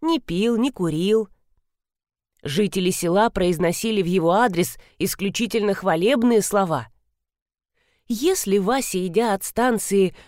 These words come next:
увидит кого-нибудь из деревенских с тяжелой сумкой, то сразу подойдет, возьмет поклажу. Очень приятный молодой человек. С женой его в селе никто не видел.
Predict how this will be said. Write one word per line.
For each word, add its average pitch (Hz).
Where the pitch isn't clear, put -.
увидит 240
кого-нибудь 226
из 202
деревенских 220
с -
тяжелой 208
сумкой, 226
то 247
сразу 330
подойдет, 180
возьмет 233
поклажу. 135
Очень 165
приятный 156
молодой 143
человек. 131
С 165
женой 226
его 185
в 226
селе 220
никто 240
не 254
видел. 139